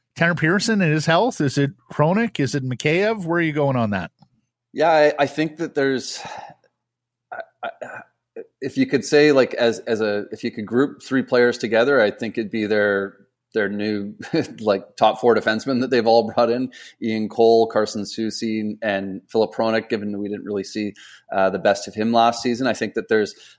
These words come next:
Speaker 2: that group as a whole, like, can they fix the back end? If we're talking about a singular player, might be Pius Suter. Um, the difference in this team, if they have a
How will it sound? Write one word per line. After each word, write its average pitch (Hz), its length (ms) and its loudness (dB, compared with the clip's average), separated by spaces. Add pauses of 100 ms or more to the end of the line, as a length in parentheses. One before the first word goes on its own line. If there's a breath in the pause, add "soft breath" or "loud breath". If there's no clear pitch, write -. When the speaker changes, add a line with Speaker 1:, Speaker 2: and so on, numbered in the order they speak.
(180)
Speaker 2:
that 117 300 4
group 120 220 0
as 110 100 -2
a 104 60 0
whole, 117 360 4
like, 104 160 0
can 120 340 0
they 113 140 0
fix - 460 -4
the 113 100 -4
back 101 340 4
end? 107 320 -4 (300 soft breath)
If - 80 -14
we're 117 80 -6
talking 151 280 4
about 139 160 4
a 110 100 2
singular 147 460 2
player, 143 460 2 (300)
might 123 160 -2
be 135 180 -2 (240)
Pius 127 300 -2
Suter. 160 500 0 (380)
Um, 107 560 2 (360)
the 117 280 -4 (800)
difference 147 460 2
in 135 100 2
this 131 180 0
team, 127 240 0
if 113 100 -4
they 120 140 4
have 110 220 6
a 110 160 2